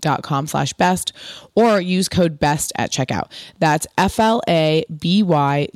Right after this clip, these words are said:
J I N G dot com slash best for fifteen percent off your first order. You could also find Fly by Jing in over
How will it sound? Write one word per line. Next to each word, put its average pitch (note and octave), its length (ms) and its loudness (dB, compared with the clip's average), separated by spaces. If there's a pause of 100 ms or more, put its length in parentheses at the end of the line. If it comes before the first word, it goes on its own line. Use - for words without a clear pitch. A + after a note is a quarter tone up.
J D#3 520 2
I D3 320 0
N D#3 240 -2
G D3 320 0
dot D3+ 300 0
com D3+ 300 -2
slash C#3 320 -2
best C#3 440 -2
for C#3+ 160 0
fifteen E3+ 480 -4
percent D#3 320 -2
off C#3 180 0
your C#3 120 -4
first C#3 340 -4
order. G3+ 300 2 (320)
You E3+ 120 -2
could F3 140 0
also F3+ 400 2
find D3 340 -2
Fly D3 160 2
by C#3+ 140 2
Jing C#3 360 -2
in - 200 -4
over C#3+ 380 0